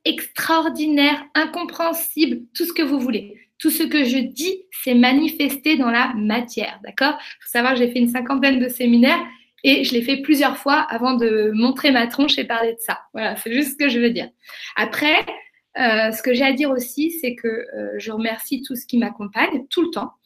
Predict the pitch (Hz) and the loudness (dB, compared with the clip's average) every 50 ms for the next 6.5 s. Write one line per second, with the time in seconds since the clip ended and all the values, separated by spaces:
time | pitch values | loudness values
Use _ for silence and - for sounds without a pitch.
0 | - - - - - _ - 233 226 214 208 214 220 208 240 269 247 247 - - | -20 -20 -20 -20 -18 _ -6 -4 -4 -2 -2 -2 -2 -2 -2 -2 -4 -4 -4 -2
1 | 294 294 285 - - 240 226 220 214 - - 269 294 277 - - - 247 254 - | -2 -4 -4 -4 -2 -2 -2 -2 -2 -2 0 0 0 0 -2 -2 0 0 0 0
2 | - - - 247 240 - 254 240 226 233 240 240 240 240 214 220 - 269 262 247 | -4 -4 -6 -4 -4 -2 -2 -2 0 0 0 2 0 0 0 -2 -2 -2 0 2
3 | 247 240 226 226 240 - 226 214 - 233 226 - 226 214 - 233 226 - - - | 2 0 0 0 -2 -8 -10 -6 -6 -6 -4 -4 -8 -6 -4 -4 -4 -4 -2 -2
4 | 294 269 - 294 277 240 240 233 226 - 269 277 - - 254 247 240 233 220 220 | -2 0 0 0 0 2 2 0 0 0 -6 -6 -4 -4 -2 0 0 0 -2 -4
5 | - 220 214 240 262 247 - _ _ - 247 240 - - 233 233 - - - - | -8 -4 -4 -4 -4 -4 -8 _ _ -10 -10 -8 0 0 0 0 0 -4 0 2
6 | 494 381 339 302 254 226 233 233 233 | 4 4 6 4 4 4 4 4 2